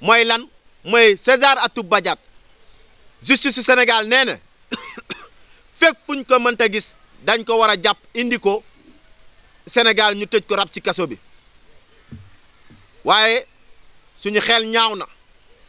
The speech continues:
ndax kooku bokk na wala kooku moo signé accord yi nga xamante ne pour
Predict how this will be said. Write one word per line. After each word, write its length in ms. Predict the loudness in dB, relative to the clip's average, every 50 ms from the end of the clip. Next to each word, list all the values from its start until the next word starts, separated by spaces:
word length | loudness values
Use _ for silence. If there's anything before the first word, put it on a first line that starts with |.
| -20 -20 _ _ -20 -20 _ -18
ndax 320 | -8 -2 0 0 0 -2 -6 _ _ -20 _ _ _ _ _ -20 _ -20 -8 _
kooku 280 | 4 4 4 4 2 0
bokk 240 | 0 0 0 0 0 0
na 160 | 0 0 0 -2 -6 _ _ _ _ _ _ _ -6 0
wala 240 | 2 2 2 2 0
kooku 320 | 2 2 2 2 0 -2
moo 180 | 0 2 2 2
signé 240 | 2 0 -4 -4 -2 -2 -2 -2
accord 260 | -2 -2 -2 -2 -2
yi 60 | -2
nga 100 | -4 -4
xamante 400 | -4 -4 -4 -4 -4 -4 -4 -4
ne 140 | -4 -4 -6 -10 _ _ _ -6
pour 120 | -4 -4